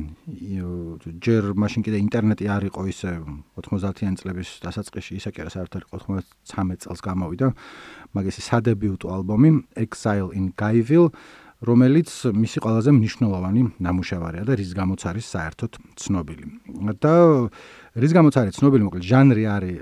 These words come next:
რაღაცა indie, lo-fi, და გიტარაზე გოგო რომ ღერის, გულწრფელად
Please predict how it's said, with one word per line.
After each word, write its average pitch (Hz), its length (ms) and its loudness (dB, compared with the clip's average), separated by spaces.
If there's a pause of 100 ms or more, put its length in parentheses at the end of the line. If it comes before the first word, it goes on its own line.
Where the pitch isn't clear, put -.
რაღაცა 104 520 -4 (440)
indie, 135 560 4
lo-fi, 113 1040 0 (320)
და 104 400 -2 (160)
გიტარაზე 113 720 0 (800)
გოგო 110 320 0
რომ 104 400 -2
ღერის, 104 460 -4 (1040)
გულწრფელად 104 800 -4